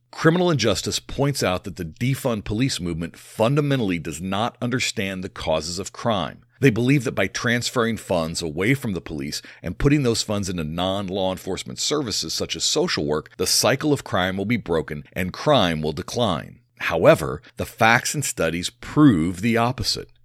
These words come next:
In twenty twenty, the United States saw more than twenty-one thousand murders, which accounted for a thirty percent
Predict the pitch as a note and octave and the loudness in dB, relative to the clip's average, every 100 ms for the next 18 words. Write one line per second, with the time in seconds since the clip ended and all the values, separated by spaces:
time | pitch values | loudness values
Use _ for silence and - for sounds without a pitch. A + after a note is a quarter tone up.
0 | _ _ A2 - - F3 F#3 - F2 F2 | _ _ -4 -2 0 0 -2 -2 -2 -2
1 | E2+ E2+ G2+ C#3 C3+ F#2 F2+ - G2 E2 | -4 -2 0 0 0 0 0 0 -2 -2
2 | F2 F2+ F#2 E2+ D#2 - - B2+ C3+ D3 | -2 -2 -2 -4 -8 -6 -2 -2 0 -2
3 | A#2 A2+ G#2 - G2+ G#2+ A#2 G#2 G2+ F2+ | 0 0 -4 2 4 6 4 2 -2 -2
4 | F2+ D#2 G1+ - - G#2 - - A2+ A#2 | -2 -4 -8 -12 -6 0 0 0 -2 0
5 | G#2 - F#2+ G#2 - - - C3+ D3+ D#3 | -2 0 0 0 -4 -12 4 6 6 4
6 | C#3 - B2 - C#3 C3+ | -2 -2 2 2 2 0